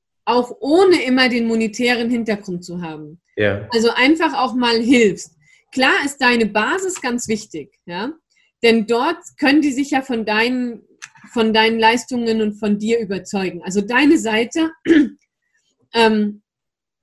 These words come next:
Speaker 1: ist ja schon so, wenn sie da drauf kommen, müssen sie erkennen, was du machst und dass du da Experte bist. Nur weil die aber einmal auf deine Seite kommen, kaufen die ja nicht.
Speaker 2: Mhm.
Speaker 1: Sondern die müssen, die lernen dich ja erst kennen,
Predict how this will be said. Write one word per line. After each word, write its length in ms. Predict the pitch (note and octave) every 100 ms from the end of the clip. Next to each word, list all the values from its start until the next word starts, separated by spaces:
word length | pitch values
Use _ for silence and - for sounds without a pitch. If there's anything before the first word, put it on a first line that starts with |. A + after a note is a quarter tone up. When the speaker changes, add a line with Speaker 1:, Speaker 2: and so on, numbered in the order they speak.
| _
Speaker 1:
ist 160 | F3+ A3+
ja 120 | A#3
schon 300 | - B3 C4+
so, 140 | D#4
wenn 140 | B3+ A3+
sie 100 | A3
da 120 | G#3
drauf 380 | G3 F#3 A3+ -
kommen, 240 | D#4+ C#4+
müssen 200 | B3+ C#4
sie 80 | A#3
erkennen, 420 | F#3+ G3 A3+ A#3 B3
was 260 | G3+ G3+
du 80 | -
machst 480 | F#3 G3+ E4+ - - _ _ _
und 140 | - A#3
dass 160 | B3
du 80 | B3
da 160 | A3+ A3
Experte 500 | G#3 - A3 F#3+ F#3
bist. 320 | D3+ C#3+ - _ _ _ _
Nur 300 | - B3 F#4 C#4
weil 160 | B3
die 120 | A3+
aber 220 | G#3+ G#3 G3+
einmal 340 | C4 D#4 B3+
auf 120 | G#3
deine 220 | G#3 F#3 F3+
Seite 420 | G#3 D#4 G#4 A#3+
kommen, 420 | - F3+ G#3 B3
kaufen 340 | - B3+ B3+ A#3+
die 80 | G3+
ja 120 | E3
nicht. 260 | D3 D3 _ _ _ _ _ _ -
Speaker 2:
Mhm. 280 | A2 G2+
Speaker 1:
Sondern 200 | C#3 A3+
die 100 | A3
müssen, 380 | A#3 D#4 D#4+ B3+
die 140 | G3+ A3+
lernen 280 | A3 B3
dich 120 | C#4 C#4
ja 120 | A3+
erst 380 | A#3 B3 B3+ -
kennen, 340 | - A3+ B3